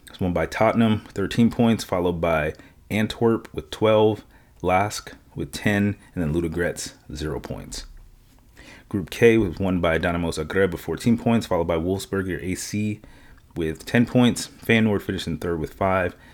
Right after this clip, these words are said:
and then C S K Moscow finished in last with three points. And lastly, Group L, won by Hoffenheim with sixteen points, followed by Red Star Belgrade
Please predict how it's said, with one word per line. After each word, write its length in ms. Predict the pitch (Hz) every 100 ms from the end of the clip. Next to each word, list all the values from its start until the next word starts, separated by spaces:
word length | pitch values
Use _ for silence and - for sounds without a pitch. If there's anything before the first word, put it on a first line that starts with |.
| - _ -
and 120 | 78
then 60 |
C 200 | 76 101
S 100 | 85
K 200 | - 82
Moscow 520 | 78 82 80 - 80 73
finished 280 | 90 76
in 120 | 73 73
last 320 | 73 73 -
with 160 | 78
three 160 | - 71
points. 420 | - - - - _ _ _ _ _ - - - - - -
And 100 | 82
lastly, 360 | 90 98 101
Group 300 | 85 90 73 -
L, 340 | 104 104 101 - - -
won 160 | 87 82
by 120 | 78
Hoffenheim 600 | 107 104 98 104 107 95
with 120 | -
sixteen 460 | - 90 - 127 127
points, 420 | 131 123 - - - -
followed 200 | 101 85
by 100 | 85
Red 240 | 82 87 -
Star 180 | 80
Belgrade 580 | 80 95 95 98 90 85